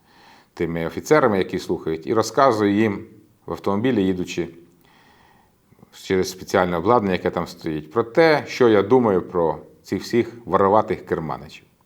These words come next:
Отже, я від вас чекаю що завгодно. Тому що, знаєте,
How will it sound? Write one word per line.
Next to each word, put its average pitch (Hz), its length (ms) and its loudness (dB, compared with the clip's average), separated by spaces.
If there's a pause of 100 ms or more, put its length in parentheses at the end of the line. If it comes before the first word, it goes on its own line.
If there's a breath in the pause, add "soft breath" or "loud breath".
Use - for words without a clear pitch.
(720 soft breath)
Отже, 127 680 6 (920)
я 170 300 6
від 127 220 2
вас 165 240 4
чекаю 139 320 4
що 120 160 0
завгодно. 82 480 0 (920)
Тому 92 200 -8
що, 87 400 0
знаєте, 117 520 -2